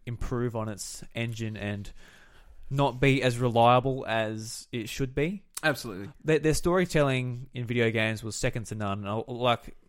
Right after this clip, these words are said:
Speaker 1: w-, whether you like the sort of watching it and interacting with it, um, more so than,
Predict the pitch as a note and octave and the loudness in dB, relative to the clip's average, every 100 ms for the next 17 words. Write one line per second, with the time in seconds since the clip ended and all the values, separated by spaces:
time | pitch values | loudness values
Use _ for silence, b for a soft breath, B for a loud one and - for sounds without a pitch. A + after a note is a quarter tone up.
0 | - C3+ C3 C3 D3 C#3+ C3+ B2+ B2+ A2+ | -12 -10 -4 0 2 2 2 2 4 6
1 | A#2+ B2+ - A#2+ B2+ A2+ G#2 G#2+ A#2+ A2 | 6 4 -2 -4 -4 -4 -6 -2 -2 -2
2 | C3 B2 - A2 A2 B2 A#2+ A2 A2+ B2 | -6 -8 -10 -12 -12 -10 -2 0 0 -2
3 | A#2 A#2 A#2 - _ b b b b b | -2 -2 -2 -4 _ b b b b b
4 | b - G#2 G2 G2 - _ _ _ - | b -12 -10 -8 -10 -16 _ _ _ -16
5 | - B2+ A#2+ - A#2 A2+ G#2 G#2+ | -8 -4 -4 -2 0 -2 -4 -10